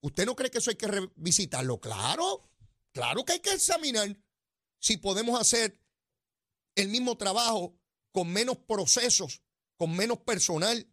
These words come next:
<clears throat> con menos burocracia y ser igual o más efectivo. Todo eso hay que compararlo. No nos cerremos a la me-, "Ay, que es popular".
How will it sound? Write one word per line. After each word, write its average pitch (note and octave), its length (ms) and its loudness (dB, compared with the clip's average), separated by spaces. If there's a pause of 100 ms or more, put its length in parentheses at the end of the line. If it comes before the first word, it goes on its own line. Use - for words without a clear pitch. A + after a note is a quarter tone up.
<clears throat> - 540 -8
con F3 140 0
menos A#3+ 240 0
burocracia G3+ 800 -2 (800)
y F3+ 180 2
ser B3 400 4 (220)
igual A3+ 580 0
o G3+ 120 0
más A3+ 160 2
efectivo. D3+ 560 -4 (300)
Todo D3+ 240 0
eso C#4+ 140 2
hay - 60 -6
que A3 120 -2
compararlo. D3+ 560 -4
No G#3 140 -6
nos C4+ 200 -4
cerremos A3+ 600 -2
a G#3 40 -2
la G3 100 -4
me-, F#3+ 100 -4 (240)
"Ay, F#4 260 2
que - 120 -2
es E4+ 80 2
popular". D#4+ 480 0